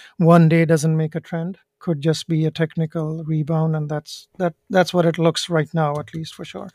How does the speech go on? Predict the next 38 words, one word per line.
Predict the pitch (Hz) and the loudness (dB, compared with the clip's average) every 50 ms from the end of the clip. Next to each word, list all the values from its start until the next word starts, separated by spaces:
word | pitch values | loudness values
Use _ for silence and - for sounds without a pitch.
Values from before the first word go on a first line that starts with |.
| - - | -4 0
Let's | 214 202 202 - | 0 0 0 0
look | - 220 208 - | 0 0 0 0
at | 233 208 | 0 -2
what | 180 185 190 180 165 | 0 0 -2 -2 -2
Ethereum | - 185 196 170 - 196 185 185 208 233 240 247 247 | -4 -6 -6 -4 -4 -6 -4 -2 -2 0 0 0 0
is | 247 247 208 | 0 -2 -2
doing, | 185 233 233 233 233 233 233 220 | -2 -2 0 0 2 0 0 -2
falling | 220 - - 214 202 208 208 202 202 202 202 | -2 -4 -2 0 0 2 2 0 -2 -2 -2
even | 202 196 196 190 190 185 | -2 -2 -2 -2 -2 -4
further, | 165 - - 202 196 202 208 180 208 208 202 202 208 | -4 -4 -2 0 0 0 0 0 -2 -2 0 -2 -2
giving | 165 185 185 180 190 185 180 | -2 -2 -2 -2 -2 -2 -2
up | 185 180 165 | -2 -4 -4
the | 180 170 175 | -4 -6 -6
gains | 151 165 175 180 180 180 180 180 165 151 - - - - - - - - _ | -4 -4 -4 -2 -2 -2 -4 -4 -6 -8 -12 -14 -16 -18 -18 -20 -20 -20 _
from | _ _ - - 208 185 180 185 190 190 | _ _ -12 -6 -2 0 0 0 0 -2
Friday. | - - 202 190 185 185 185 180 190 190 190 | -4 -2 -2 0 0 0 0 0 -2 -2 -2
Almost, | 185 185 180 175 175 175 175 175 170 165 - - - _ _ _ _ _ _ _ _ _ _ _ _ - | -2 -2 -2 -2 -2 -4 -4 -4 -6 -8 -10 -14 -20 _ _ _ _ _ _ _ _ _ _ _ _ -8
I | 202 185 180 | -4 -2 -2
would | 180 180 165 | -2 -2 -2
say | 190 180 | -2 -2
seventy | 165 - 196 185 185 185 | -2 0 0 0 0 0
percent | 160 190 180 160 - 196 180 170 170 269 | -2 -2 -4 -4 -4 -4 -4 -4 -6 -8
of | 277 202 170 | -8 -6 -6
the | 160 175 | -4 -4
gains | 156 175 175 175 175 165 | -2 -2 -2 -2 -2 -2
are | 170 165 | -2 0
already | 165 165 165 165 165 165 165 170 | 0 0 0 0 0 0 -2 0
gone. | 147 170 170 170 170 180 185 185 185 185 165 _ _ - - - - _ - | 0 0 2 2 2 2 0 0 -2 -4 -6 _ _ -20 -20 -20 -20 _ -14
It's | 185 - - - | -10 -10 -10 -4
trading | - - 196 190 180 190 185 175 | 0 2 4 4 6 4 4 4
just | 160 185 180 - - | 4 4 2 2 0
above | 202 175 175 175 170 | 0 2 2 2 2
the | 160 170 170 156 - _ _ _ _ - | 2 0 -2 -2 -4 _ _ _ _ 0
two | 202 185 175 | 0 0 2
thousand | 175 185 180 175 165 180 175 | 4 4 4 4 4 2 2
dollar | 165 175 175 175 | 2 2 2 2
mark, | 170 175 175 175 175 165 156 | 2 2 2 2 0 0 -2
two | - 190 185 165 | -2 -2 -2 -4